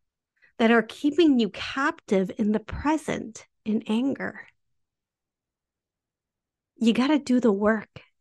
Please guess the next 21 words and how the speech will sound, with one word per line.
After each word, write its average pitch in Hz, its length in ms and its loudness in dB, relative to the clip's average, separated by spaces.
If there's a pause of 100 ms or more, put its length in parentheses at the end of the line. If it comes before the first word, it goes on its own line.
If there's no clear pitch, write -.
(120)
and 202 200 -2
figure 202 380 -2
it 185 100 -2
out. - 400 -6 (420)
You 214 120 2
gotta 247 260 2
do 247 160 2
the 220 140 6
work 208 520 0 (180)
and 196 180 -4
be 196 140 0
willing 196 400 4
to 196 100 -6
say, 175 220 -4
"Wow, 185 500 0 (440)
my 214 300 4
anger 226 600 2
is 202 180 -2
actually 185 460 -4
about 185 320 -2
me. 185 520 4